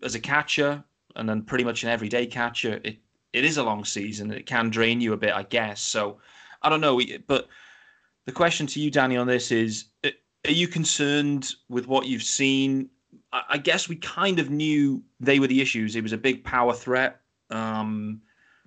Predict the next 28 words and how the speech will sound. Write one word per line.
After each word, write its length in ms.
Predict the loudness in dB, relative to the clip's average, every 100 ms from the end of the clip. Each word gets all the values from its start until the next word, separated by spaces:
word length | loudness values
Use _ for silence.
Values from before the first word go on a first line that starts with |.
| _ _ _
but 160 | 0 0
has 220 | 0 -2
some 100 | -2
strikeout 560 | -2 0 -2 -2 -6
issues. 680 | -4 -4 -4 -6 -6 -8 -8 _ _ _ _ _ _ _ -2
Are 40 |
you 100 | -2
concerned 400 | -2 0 2 4
at 60 | 2
this 140 | 0
stage, 500 | -2 0 2 0 0
or 260 | 2 2 0
still 240 | 0 0
comfortable 500 | 2 0 0 -2 -2
with, 360 | -2 -6 -8 -10
with 140 | -4 0
Alfaro 520 | 0 2 2 2 0
as 100 | -6
part 320 | -6 -6 -6
of, 200 | -10 -14
you 80 | -8
know, 100 | -6
a 60 | -4
centerpiece 640 | -2 -2 -4 -8 -10 -8
of, 200 | -10 -12 -8
of 140 | -8
the 60 | -4
build? 340 | 0 0 -2